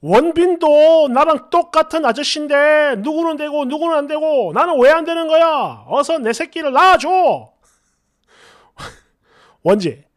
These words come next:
노총각 띠동갑 아저씨의 카톡. 여러분 안녕하세요. 우선 방탈하는 거 죄송합니다.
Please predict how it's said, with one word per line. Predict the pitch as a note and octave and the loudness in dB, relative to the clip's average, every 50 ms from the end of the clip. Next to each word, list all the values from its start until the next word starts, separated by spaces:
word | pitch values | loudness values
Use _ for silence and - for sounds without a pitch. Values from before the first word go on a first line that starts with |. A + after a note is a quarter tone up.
| _ _ _ _ - | _ _ _ _ -2
노총각 | E3+ G#3 C4+ - - D#4+ D#4+ D4 C#4+ C4+ C#4 | 0 0 0 2 0 -2 0 0 -2 -2 -2
띠동갑 | - C#4 C#4+ D4 D4+ C#4 C4 G#3+ | -6 -6 -4 -4 -4 -4 -4 -4
아저씨의 | D3 D#3+ G#3 G3+ - - A3+ G#3+ G3+ - | -4 -6 -6 -6 -6 -6 -6 -6 -6 -6
카톡. | - - G#3+ _ - - G3+ C3+ - _ _ _ _ _ _ _ _ _ _ _ _ - - - - - _ - | -8 -10 -10 _ -10 -12 -12 -12 -12 _ _ _ _ _ _ _ _ _ _ _ _ -20 -20 -20 -20 -18 _ 2
여러분 | G3 A#3 C4+ C4+ C4 C4+ C4 | 4 6 6 6 6 4 4
안녕하세요. | A3+ G3+ G#3 G#3+ A3+ A#3+ - A#3+ A3 G#3+ G#3 G#3 G#3 A3 G#3+ - _ _ | 2 2 2 0 0 0 0 0 0 2 0 0 0 -2 -4 -10 _ _
우선 | - F3 F#3 A#3 A#3+ B3 | -10 -4 -2 -2 -2 -2
방탈하는 | A#3 G#3+ F3 F3+ G#3+ A3+ A#3 A#3 A#3+ A#3+ | -2 -4 -4 -2 -2 0 0 0 0 -2
거 | A#3 B3+ | -4 -2
죄송합니다. | - G#3 F3 - G#3+ G#3+ A3 A3+ A3+ G#3+ F3+ D3+ D3+ D#3 E3+ - _ | -4 -4 -2 -2 -2 -2 -2 -2 -4 -4 -4 -4 -4 -6 -8 -10 _